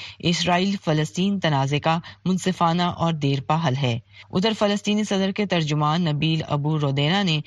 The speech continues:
اے ایف پی سے بات کرتے ہوئے اس گفتگو کو اہم قرار دیا۔ اسرائیل اور فلسطینی امور کے لیے امریکی سفیر ہادی عمر بھی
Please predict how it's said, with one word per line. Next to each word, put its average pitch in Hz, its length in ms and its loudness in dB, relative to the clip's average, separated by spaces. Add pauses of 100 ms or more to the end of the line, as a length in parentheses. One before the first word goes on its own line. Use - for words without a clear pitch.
(220)
اے 202 220 2
ایف 240 160 -4
پی 214 120 0
سے 196 140 0
بات 151 220 0
کرتے 156 260 -2
ہوئے 160 180 2
اس 156 140 -2
گفتگو 151 400 -2
کو 147 280 -2
اہم 185 260 0
قرار 131 260 0
دیا۔ 127 300 -2 (340)
اسرائیل 233 420 2
اور 254 140 -2
فلسطینی 214 500 0
امور 190 220 0
کے 175 180 0
لیے 196 300 0
امریکی 151 400 0
سفیر 151 420 -2
ہادی 143 320 0
عمر 139 200 0
بھی 170 220 0